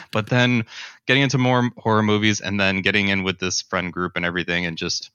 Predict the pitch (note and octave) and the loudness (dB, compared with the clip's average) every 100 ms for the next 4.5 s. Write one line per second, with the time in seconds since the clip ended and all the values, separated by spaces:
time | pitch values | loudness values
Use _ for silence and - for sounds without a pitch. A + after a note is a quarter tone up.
0 | _ _ _ F#2 G2 F#2 F#2 F2 F#2 F2 | _ _ _ -6 -2 0 0 0 -2 -2
1 | F2 F2+ F2 E2 - - _ _ _ A#2 | -2 -2 -4 -4 -8 -20 _ _ _ -2
2 | B2 B2 A#2 - F2 D#2+ - - G#2 - | -2 0 -4 -2 -4 -4 -4 0 0 0
3 | F#2+ F#2+ F#2+ - F2+ F2+ F2 F2 F2 F2 | -6 -2 -2 -2 -6 -4 -2 -2 -2 -2
4 | G#2 B2+ C3+ G#2 F2 | -2 -2 -4 -4 -6